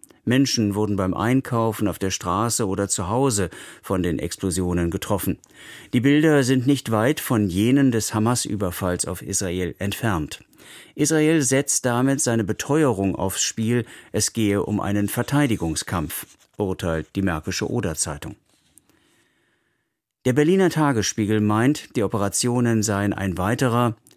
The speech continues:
Beleg dafür, wie es Akteuren, staatlichen wie nichtstaatlichen, zunehmend gelingt, technologische Schwachstellen und Sicherheitslücken in politischen und wirtschaftlichen Strukturen auszunutzen,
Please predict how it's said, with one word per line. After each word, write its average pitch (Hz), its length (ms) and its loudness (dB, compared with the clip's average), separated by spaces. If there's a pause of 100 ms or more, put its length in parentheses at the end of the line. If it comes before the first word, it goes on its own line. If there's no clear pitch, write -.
(120)
Beleg 117 640 2
dafür, 127 640 2 (340)
wie 151 200 2
es 185 140 0
Akteuren, 117 760 0
staatlichen 107 840 0
wie 92 100 0
nichtstaatlichen, 110 960 0 (180)
zunehmend 117 640 2
gelingt, 120 420 2 (280)
technologische 123 760 2
Schwachstellen 123 880 0
und 87 120 0
Sicherheitslücken 120 920 0 (340)
in 90 260 -2
politischen 123 560 0
und 90 160 -2
wirtschaftlichen 95 600 -2
Strukturen 104 760 -2
auszunutzen, 127 880 0